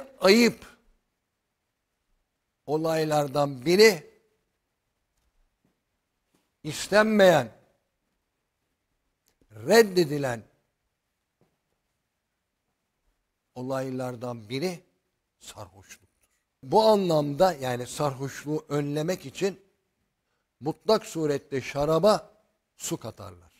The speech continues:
Sulu içerler. Hafifletmek için. En bol bulunan o coğrafyada yemiş üzüm.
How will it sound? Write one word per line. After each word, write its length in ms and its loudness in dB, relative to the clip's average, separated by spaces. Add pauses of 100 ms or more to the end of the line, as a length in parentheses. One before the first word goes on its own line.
(800)
Sulu 360 -8
içerler. 520 -12 (480)
Hafifletmek 800 -12
için. 260 -20 (3000)
En 540 4
bol 520 8
bulunan 680 0 (260)
o 140 -2
coğrafyada 920 -4 (640)
yemiş 840 -4
üzüm. 500 -2